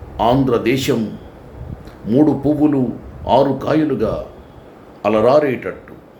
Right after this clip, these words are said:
అభివృద్ధి చెందేటట్టు దీవించి పంపిన కడప పుణ్యభూమికి శిరస్సు వంచి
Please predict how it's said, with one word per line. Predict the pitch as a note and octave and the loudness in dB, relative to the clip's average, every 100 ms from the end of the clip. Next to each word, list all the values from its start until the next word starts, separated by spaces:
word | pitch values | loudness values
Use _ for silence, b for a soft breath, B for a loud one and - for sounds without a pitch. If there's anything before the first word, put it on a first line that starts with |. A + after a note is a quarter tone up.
| - - | -12 -4
అభివృద్ధి | C#3 F#3+ G#3+ E3+ - | 2 4 2 2 0
చెందేటట్టు | E3+ F#3 G3 E3 A#2+ - - - - - - - - - - - - - - - - - - - - - - - - - - - - - - - G2 | 0 2 2 2 -2 -8 -16 -18 -20 -20 -20 -20 -20 -20 -20 -20 -20 -20 -20 -20 -20 -20 -18 -18 -18 -18 -18 -18 -18 -18 -18 -18 -18 -18 -16 -6 2
దీవించి | C#3 E3+ A#3+ B3 - | 4 6 4 4 2
పంపిన | E3+ C#3 C#3+ G#2+ F2+ - - - - - - - | 2 2 0 0 -4 -12 -20 -20 -20 -20 -20 -4
కడప | A#2+ B2+ C#3 A2+ F2+ - - - | 0 2 2 0 -2 -10 -20 -8
పుణ్యభూమికి | A2 B2+ C#3 A2 C#3 D#3+ D3+ - - - - | -2 2 2 2 0 0 -2 -6 -16 -16 0
శిరస్సు | D#3 E3 - C3+ | 2 2 -4 -4
వంచి | C3+ C3 - | -2 -2 0